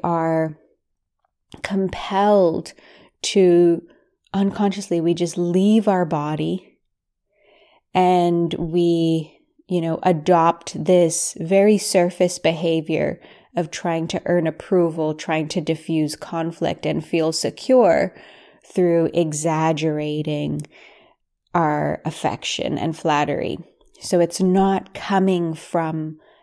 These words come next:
a deep internal connection with ourself and with our,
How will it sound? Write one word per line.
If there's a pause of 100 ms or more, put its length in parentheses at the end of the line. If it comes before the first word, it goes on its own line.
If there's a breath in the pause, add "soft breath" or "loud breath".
(140 soft breath)
a
deep
internal
connection
with
ourself
and (380 soft breath)
with
our,